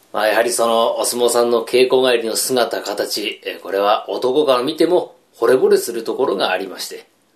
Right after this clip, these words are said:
お相撲さんにはどこよて惚れた稽古帰りの乱れ髪というその通りでございます。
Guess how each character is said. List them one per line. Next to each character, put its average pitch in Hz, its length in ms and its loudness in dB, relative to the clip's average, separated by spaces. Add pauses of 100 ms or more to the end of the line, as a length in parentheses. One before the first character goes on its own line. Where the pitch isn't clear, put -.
(140)
お 110 120 -4
相 127 200 0
撲 123 80 2
さ 117 140 -2
ん 117 80 -4
に 117 100 -4
は 110 140 2
ど 175 160 4
こ 294 100 -2
よ 214 140 4
て 127 100 2
惚 120 140 0
れ 120 140 4
た 117 280 0
稽 254 240 2
古 226 160 2
帰 170 260 4
り 135 40 -6
の 127 160 -2
乱 185 240 2
れ 202 100 0
髪 170 220 2
と 196 140 2
い 254 100 -6
う - 60 0
そ 143 180 -4
の 226 120 -2
通 269 180 -4
り 190 80 -6
で - 100 -12
ご - 120 -18
ざ - 120 -16
い - 80 -20
ま - 60 -20
す。 - 920 -20